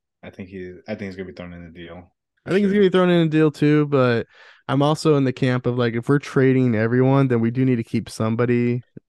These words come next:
Speaker 1: Yeah, yeah, yeah.
Speaker 2: behind. So if it,
Speaker 1: I, I,
Speaker 2: I think
Speaker 1: I
Speaker 2: if
Speaker 1: agree
Speaker 2: we
Speaker 1: with
Speaker 2: tra-,
Speaker 1: that.
Speaker 2: I think if we throw Terrence in a deal and we keep Brandon, that works. But I also think, like, we could also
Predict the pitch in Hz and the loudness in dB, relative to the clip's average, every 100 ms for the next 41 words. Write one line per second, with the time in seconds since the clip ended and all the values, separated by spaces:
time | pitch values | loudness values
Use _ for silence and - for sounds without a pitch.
0 | - - 147 117 101 139 139 135 131 127 | -14 -2 0 2 0 2 2 2 0 -4
1 | - 131 120 113 107 - - - - 123 | -4 -2 0 0 -2 -4 -14 -20 -4 0
2 | 143 127 - 120 - - 143 175 165 156 | 2 0 -4 -14 -10 -2 0 2 2 4
3 | 151 135 160 156 156 156 214 185 160 131 | 2 2 0 2 0 0 0 2 2 2
4 | 151 147 131 - 139 151 151 - 160 151 | 2 2 0 -2 0 2 0 0 0 2
5 | 156 165 175 175 _ _ _ _ _ _ | 4 4 0 -4 _ _ _ _ _ _
6 | _ _ _ _ - 120 120 113 - 127 | _ _ _ _ -8 -2 -2 0 2 2
7 | - 120 123 135 135 131 135 135 131 - | 2 0 0 0 0 -2 0 -2 -2 0
8 | 175 277 311 277 202 180 151 - 135 107 | 2 2 2 2 2 2 0 0 0 2
9 | 98 - - _ _ _ _ _ _ _ | 0 -4 -18 _ _ _ _ _ _ _
10 | _ _ 165 143 143 143 165 165 151 131 | _ _ -6 -2 0 2 0 0 2 4
11 | 123 117 117 | 4 2 0